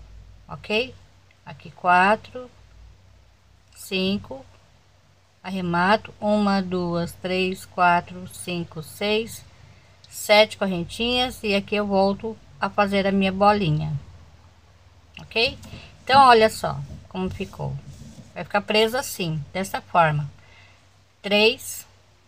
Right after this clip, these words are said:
três, três. Aí aqui, se você for prender, né, fazer maior, você faz um, dois, três, prende aqui. Aqui, um, dois, três, depois um, dois, três, aqui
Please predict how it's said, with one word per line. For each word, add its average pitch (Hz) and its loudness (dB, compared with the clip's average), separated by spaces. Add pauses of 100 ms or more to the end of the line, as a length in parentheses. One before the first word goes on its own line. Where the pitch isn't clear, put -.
(160)
três, 208 -2 (240)
três. 208 -2 (440)
Aí 208 4
aqui, 214 2
se 208 -10
você 196 -4
for 196 -2 (380)
prender, 202 2
né, 208 4
fazer 185 -2
maior, 180 4 (560)
você - -18
faz 180 -2
um, 233 -2
dois, 196 2
três, 190 -2
prende 190 -2
aqui. 196 -6 (800)
Aqui, 175 -6
um, 220 -2
dois, 185 0
três, 202 -2
depois 180 -8
um, 214 -2
dois, 180 -4
três, 202 -4 (240)
aqui 196 -8